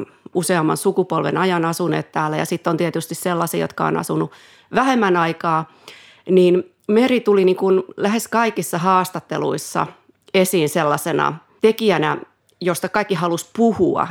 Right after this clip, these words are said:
Eli meren merkitys oikeastaan tuohon, mitä Minttu sanoi, niin just tuo terveysvaikutus ja muu, niin tulee niin kuin, ö,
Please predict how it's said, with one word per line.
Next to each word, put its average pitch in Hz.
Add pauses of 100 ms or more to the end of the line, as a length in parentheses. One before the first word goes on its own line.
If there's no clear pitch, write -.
Eli 170
meren 202
merkitys 185
oikeastaan 165 (280)
tuohon, 175
mitä 175
Minttu 196
sanoi, 151
niin 143
just 165
tuo 156
terveysvaikutus 143
ja 160
muu, 165
niin 147 (520)
tulee 180
niin 165
kuin, 165 (160)
ö, 160